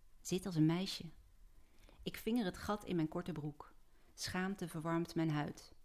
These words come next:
Juwaria, mijn leeftijd, leunt voorover en fluistert: 'Ik ben voor het eerst ongesteld geworden.' Haar haar komt in mijn mond als ik dichterbij probeer te komen.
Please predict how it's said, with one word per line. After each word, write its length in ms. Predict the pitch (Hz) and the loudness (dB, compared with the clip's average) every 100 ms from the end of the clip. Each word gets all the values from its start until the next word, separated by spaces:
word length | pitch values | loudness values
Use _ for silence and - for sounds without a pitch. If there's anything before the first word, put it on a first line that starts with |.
| - - - - - - - | -20 -20 -20 -20 -20 -20 0
Juwaria, 760 | 185 180 165 190 196 185 202 202 | 4 4 2 0 2 2 -2 0
mijn 220 | 156 147 | 2 2
leeftijd, 720 | 156 165 - 170 180 - - - - | 0 -2 -2 -4 -4 -8 -18 -18 0
leunt 280 | 165 180 | 2 2
voorover 500 | - 170 156 165 - | 0 -2 0 0 -2
en 80 | 160 | -2
fluistert: 600 | - 156 156 - 151 - - - - | -4 -2 4 4 4 0 -4 -6 -6
'Ik 120 | - | -8
ben 140 | - - | -8 -8
voor 120 | - | -10
het 140 | - | -10
eerst 280 | - - - | -10 -10 -12
ongesteld 460 | - - - - - | -10 -10 -10 -12 -16
geworden.' 340 | - - - - - - - - - - - - - - - | -16 -18 -18 -18 -20 -18 -18 -18 -18 -18 -16 -16 -16 -18 -12
Haar 180 | - 160 | -2 0
haar 240 | 156 170 180 | 0 -2 0
komt 160 | 180 | 0
in 100 | 165 | 2
mijn 140 | 170 160 | 2 4
mond 320 | 160 147 - | 4 0 -4
als 160 | - 160 | -4 -4
ik 100 | 156 | -4
dichterbij 420 | 175 175 165 160 | -4 -4 -2 -4
probeer 300 | - 151 143 | -4 -4 -4
te 100 | - | -4
komen. 460 | 196 139 139 151 | -2 0 0 -2